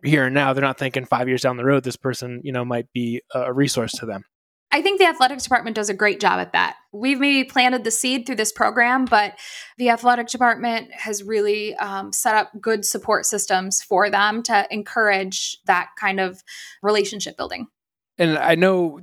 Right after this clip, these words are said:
Speaker 1: through my research of the, the Burgess Institute, I know there's been a lot of student athletes that have kind of come through that program and have gone on to create some businesses that are in existence today. So how did you leave it with the athletes about taking action?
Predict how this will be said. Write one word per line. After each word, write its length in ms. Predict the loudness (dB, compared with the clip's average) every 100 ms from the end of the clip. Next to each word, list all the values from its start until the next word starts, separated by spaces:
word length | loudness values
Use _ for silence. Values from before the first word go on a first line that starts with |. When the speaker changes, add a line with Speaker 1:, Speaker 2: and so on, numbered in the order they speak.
| 2
Speaker 1:
through 100 | 4
my 100 | 4
research 500 | 4 2 2 2 2
of 180 | -2 2
the, 300 | 2 2 0
the 100 | 0
Burgess 440 | 2 4 2 -2
Institute, 640 | -4 -8 -6 -2 0 0 0
I 60 | 0
know 180 | 4
there's 220 | 4 2 2
been 120 | 4
a 60 |
lot 180 | 4 4
of 100 | 2
student 280 | 2 2 4
athletes 380 | 2 2 0 2
that 120 | 2
have 140 | 0
kind 180 | 0 0
of 220 | -2 -6
come 240 | 0 0 2
through 200 | 4 4
that 200 | 4 4
program 560 | 2 4 4 4 2
and 100 | 0
have 220 | 0 0 0
gone 260 | 2 4
on 220 | 4 2 0
to 320 | 2 2 2 _
create 500 | 0 4 4 2 0
some 520 | 0 0 2 -2 -8 -12 0
businesses 420 | 2 2 0 0
that 160 | 2 4
are 160 | 2 2
in 200 | 0 0
existence 420 | 0 -2 -2 -4
today. 340 | 0 2 2
So 340 | 2 2 2 -2 -16 -20 -20 -20 -20 _ 0
how 200 | 2 4
did 160 | 4
you 100 | 4
leave 160 | 4 4
it 40 | 4
with 160 | 2
the 140 | 2 2
athletes 400 | 2 2 -2 2
about 260 | 0 0
taking 340 | 0 0 -2 0
action? 480 | 0 0 -6 -10